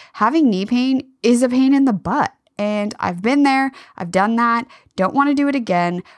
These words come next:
But what I can tell you is that it is completely possible to not have knee pain, no matter what is going on. So let's talk about the anatomy of the knee.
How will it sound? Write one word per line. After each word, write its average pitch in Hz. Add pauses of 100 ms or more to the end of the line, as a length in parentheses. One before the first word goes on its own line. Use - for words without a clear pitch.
(140)
But 208
what 185
I 175
can 277
tell 196
you 170
is 180
that 170
it 175
is 175
completely 277
possible 175 (220)
to 208 (180)
not 311
have 208
knee 165
pain, - (340)
no 202
matter 247
what 220
is 208 (120)
going 180
on. 175 (840)
So 240
let's 262
talk 370
about 214
the 196
anatomy 175
of 165
the 170
knee. 160